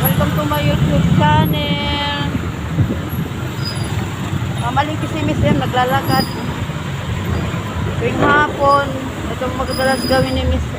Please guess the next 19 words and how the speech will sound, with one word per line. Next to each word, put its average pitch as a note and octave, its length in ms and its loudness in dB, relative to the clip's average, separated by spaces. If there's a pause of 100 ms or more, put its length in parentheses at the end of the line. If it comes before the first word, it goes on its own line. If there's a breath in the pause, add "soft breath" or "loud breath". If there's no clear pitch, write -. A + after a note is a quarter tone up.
M. A#3+ 400 -2 (3000)
Ang D#4+ 160 0
dami D4 160 2
sasakyan, E4+ 480 0
traffic, - 480 -4
eh. - 240 0 (880)
Hindi D4 160 0
nga D#4 160 6
ako D#4 160 -2
sumakay, D#4 400 2
mga C#4+ 320 0
guys, C4 240 2
kasi C#4 560 -2 (1120)
sasakay D4+ 480 2
ako, C#4+ 480 4 (1500)
matagal D#4 480 2
makarating D4+ 480 2
ng D4 160 -2
palengke. C#4 640 0